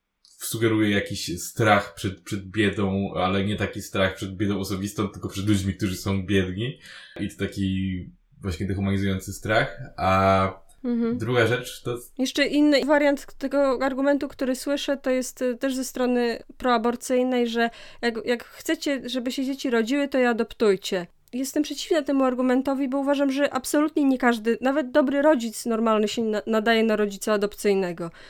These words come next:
Speaker 2: I mówienie
Speaker 1: No.
Speaker 2: o tym w taki sposób, że „o, każdy może adoptować, czemu ma-, czemu chcesz mieć biologiczne dzieci, skoro możesz adoptować?”, jest bardzo szkodliwe dla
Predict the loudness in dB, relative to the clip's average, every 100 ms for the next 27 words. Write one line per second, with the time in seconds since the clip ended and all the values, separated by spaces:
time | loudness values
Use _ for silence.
0 | -12 0 2 4 4 4 2 2 2 2
1 | -6 -20 -4 -4 -2 0 0 0 0 0
2 | 0 0 8 8 8 4 4 2 2 2
3 | 0 -2 -2 -2 0 0 2 0 -2 -6
4 | -4 -2 -2 -4 -6 -6 -6 0 0 0
5 | -4 -4 -2 -4 -6 -6 -2 0 0 -2
6 | -2 -4 -2 0 2 0 0 -4 -8 -16
7 | -12 2 4 6 2 0 4 4 4 0
8 | -6 -2 0 2 2 2 0 2 0 2
9 | 2 0